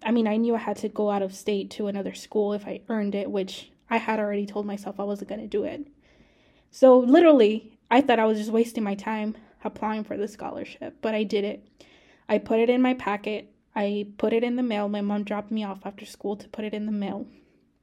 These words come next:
But I will not lie to you. When I put the packet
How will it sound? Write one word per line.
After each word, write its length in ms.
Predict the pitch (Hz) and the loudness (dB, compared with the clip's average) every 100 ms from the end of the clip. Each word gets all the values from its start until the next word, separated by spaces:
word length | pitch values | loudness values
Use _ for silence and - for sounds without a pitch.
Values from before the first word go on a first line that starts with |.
| _ _ _ _ _ _ _ _ _ | _ _ _ _ _ _ _ _ _
But 120 | 233 | 0
I 80 | 226 | 2
will 180 | 240 240 | 4 2
not 300 | 226 226 202 | 2 -2 -4
lie 160 | 208 | -4
to 200 | 220 - | -4 -8
you. 300 | - - 285 - _ _ _ _ _ _ _ _ - - - - - - - _ | -8 -6 -10 -16 _ _ _ _ _ _ _ _ -20 -20 -20 -20 -20 -20 -20 _
When 200 | 240 233 | 0 0
I 160 | 247 254 | 2 2
put 460 | - - 254 247 | 0 0 0 2
the 80 | 254 | -4
packet 640 | 254 226 220 226 220 - | -2 -4 -4 -4 -6 -8